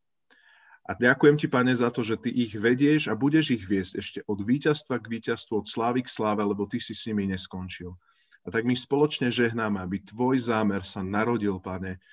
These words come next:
uprostred nich. Či je to multisite, či je to každá jedna služba, ktorá je v Bratislava City Church, tebe na slávu. Niekto rastie do hĺbky, ale zároveň niekto kvitne, Pane, všetkým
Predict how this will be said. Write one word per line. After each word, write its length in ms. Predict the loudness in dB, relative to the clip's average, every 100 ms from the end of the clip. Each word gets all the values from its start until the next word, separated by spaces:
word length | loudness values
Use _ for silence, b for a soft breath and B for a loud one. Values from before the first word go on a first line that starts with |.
| b b
uprostred 640 | -6 2 0 2 0 0
nich. 320 | 0 -2 -2
Či 180 | -4 -4
je 140 | -2 0
to 20 |
multisite, 840 | 4 4 4 2 2 0 0 -4 -6
či 220 | -2 0
je 80 | -2
to 20 |
každá 460 | 2 4 6 6
jedna 160 | 4 4
služba, 480 | -2 -2 -4 -2 -6
ktorá 320 | -6 -6 -2
je 160 | -2 -2
v 100 | -4
Bratislava 540 | -8 -8 -8 -6 -6
City 320 | -8 -10 -10
Church, 340 | -10 -12 -12 -6
tebe 220 | 0 0
na 160 | 0
slávu. 400 | -2 -6 -6 -8 -16 B B B B
Niekto 240 | -4 2 4
rastie 400 | 4 2 2 4
do 180 | 4
hĺbky, 540 | 2 4 2 2 -2 -2
ale 240 | 0 0
zároveň 500 | 0 0 0 2 2
niekto 460 | 2 0 -2 -6 -6
kvitne, 560 | -2 2 0 0 -6 -6
Pane, 300 | -8 -8 -6
všetkým 420 | -6 -8 -6